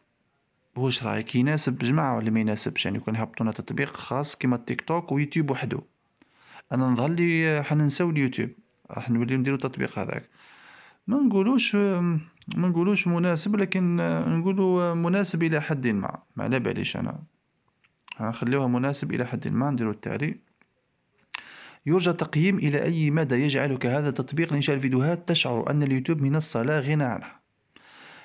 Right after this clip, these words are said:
يجعلني أشعر بالتأكيد أن يوتيوب منصة لا غنى عنها. بيان سور هي لا غنى عنها، هذه بلا ما، بلا ما تخمم. إلى أي جانب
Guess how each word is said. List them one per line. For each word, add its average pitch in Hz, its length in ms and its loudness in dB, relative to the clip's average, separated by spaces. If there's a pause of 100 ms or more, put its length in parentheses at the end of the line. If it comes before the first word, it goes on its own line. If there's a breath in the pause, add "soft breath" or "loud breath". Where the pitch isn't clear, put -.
(100)
يجعلني 196 460 2
أشعر 165 240 2
بالتأكيد 156 520 -2
أن 151 80 2
يوتيوب 147 260 0
منصة 147 340 0
لا 139 100 0
غنى 127 180 2
عنها. 107 360 -2
بيان 139 240 0
سور 123 300 0
هي 107 180 0
لا 117 120 0
غنى 107 180 0
عنها، 104 340 -2
هذه 117 100 -2
بلا 110 220 0
ما، 110 480 -2 (100)
بلا - 160 -8
ما 113 100 -4
تخمم. 123 460 -2 (1120 soft breath)
إلى 127 240 0
أي 175 300 2
جانب 180 460 2